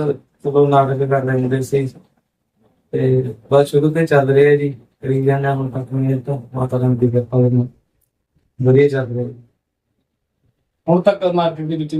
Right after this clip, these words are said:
Speaker 2: ਕਿੰਨੇ ਕੁ ਤੁਹਾਡੇ ਗਾਣੇ ਆ ਚੁੱਕੇ ਨੇ? ਕਿੰਨਾ ਕੁ ਸਰੋਤਿਆਂ ਵੱਲੋਂ ਪਿਆਰ ਮਿਲਿਆ?
Speaker 1: ਅਹ, ਗਾਣੇ ਤਾਂ ਫਿਲਹਾਲ ਤਿੰਨ ਚਾਰ ਆ ਗਏ ਜੀ, ਬਾਕੀ ਅੱਗੇ obvious ਵੀ ਚੱਲ ਰਿਹਾ ਜੀ। ਆਪਾਂ ਨਵੇਂ ਨਵੇਂ ਪ੍ਰੋਜੈਕਟ,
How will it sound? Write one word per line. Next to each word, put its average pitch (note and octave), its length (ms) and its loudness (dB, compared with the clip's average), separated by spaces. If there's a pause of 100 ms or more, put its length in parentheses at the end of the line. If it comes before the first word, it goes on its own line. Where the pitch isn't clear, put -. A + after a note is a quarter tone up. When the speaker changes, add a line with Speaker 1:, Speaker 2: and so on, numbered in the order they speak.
(160)
Speaker 2:
ਕਿੰਨੇ F3 200 4
ਕੁ F3 100 -2
ਤੁਹਾਡੇ D3+ 340 0
ਗਾਣੇ C#3 240 2
ਆ B2+ 100 2
ਚੁੱਕੇ B2 240 -4
ਨੇ? D#3 120 4
ਕਿੰਨਾ D#3+ 260 4
ਕੁ D3+ 260 -4
ਸਰੋਤਿਆਂ C#3 360 -2
ਵੱਲੋਂ C3+ 200 -2
ਪਿਆਰ A#2 200 2
ਮਿਲਿਆ? A2 280 -6
Speaker 1:
ਅਹ, - 1200 -8
ਗਾਣੇ E3 560 2
ਤਾਂ F#3 480 0
ਫਿਲਹਾਲ D#3+ 1160 -2
ਤਿੰਨ D#3+ 200 -2
ਚਾਰ E3 200 2
ਆ D3+ 140 0
ਗਏ C#3+ 140 -2
ਜੀ, D#3+ 300 -6 (180)
ਬਾਕੀ D3 340 -6
ਅੱਗੇ D3 280 0
obvious D#3+ 520 -2 (540)
ਵੀ D3+ 120 2
ਚੱਲ D#3 260 0
ਰਿਹਾ E3 200 2
ਜੀ। D3+ 120 -2
ਆਪਾਂ D3+ 240 -4
ਨਵੇਂ D3 320 -2
ਨਵੇਂ C#3+ 260 -2
ਪ੍ਰੋਜੈਕਟ, C3+ 440 -2